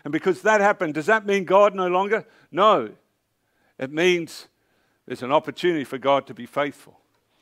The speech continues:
'Cause it's not about us getting everything we want. And sometimes that's quite harsh and sometimes that hurts. But three quick things. Three things you can do to win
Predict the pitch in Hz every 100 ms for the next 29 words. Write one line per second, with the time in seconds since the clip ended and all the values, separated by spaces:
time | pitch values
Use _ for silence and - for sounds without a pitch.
0 | _ - 110 - 139 151 170 151 147 -
1 | 147 139 156 139 139 156 139 135 135 139
2 | 110 104 - 147 - 151 139 143 143 -
3 | 143 143 - 135 143 202 - 120 - 131
4 | - 135 127 131 131 - 143 139 - _
5 | _ - _ _ _ _ - 127 - -
6 | 180 - 165 180 - 147 101 _ - -
7 | _ _ _ _ _ _ _ _ _ 170
8 | 196 - 180 170 156 147 131 143 127 123
9 | 139 139